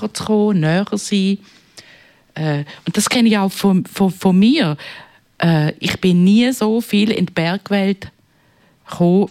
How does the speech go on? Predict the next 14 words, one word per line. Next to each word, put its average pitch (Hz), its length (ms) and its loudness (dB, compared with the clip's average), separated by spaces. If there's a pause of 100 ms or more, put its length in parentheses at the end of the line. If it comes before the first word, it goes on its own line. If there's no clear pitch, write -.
wie 185 120 2
in 175 80 4
meine 165 260 2
ersten 185 320 -2
Jahre 156 240 0
in 151 60 -4
der 156 80 -6
Schweiz. - 720 -4 (1500)
Also 160 180 -4
von 175 140 0
diesen 165 160 0
über 208 280 0
dreißig - 440 -2
Jahren, 180 320 2